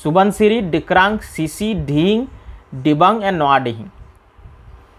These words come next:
Besides these rivers, placer gold is also rep-, uh, represented from all other the tributaries of Brahmaputra river, upper Assam।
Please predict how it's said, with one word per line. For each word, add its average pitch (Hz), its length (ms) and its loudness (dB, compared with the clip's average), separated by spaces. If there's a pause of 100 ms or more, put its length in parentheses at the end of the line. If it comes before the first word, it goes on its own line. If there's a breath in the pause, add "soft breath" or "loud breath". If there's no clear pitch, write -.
(160)
Besides 202 440 2
these 208 220 0
rivers, 170 480 0 (600 soft breath)
placer 214 380 4 (240)
gold 202 300 4
is 202 160 0
also 190 380 0
rep-, 160 200 -4 (160)
uh, 165 380 -2
represented 196 640 0
from 196 220 0 (120)
all 226 260 4
other 208 220 6
the 202 180 0
tributaries 190 560 -2
of 160 160 -2
Brahmaputra 156 520 -2
river, 135 240 0 (320)
upper 151 200 2
Assam। 135 240 -4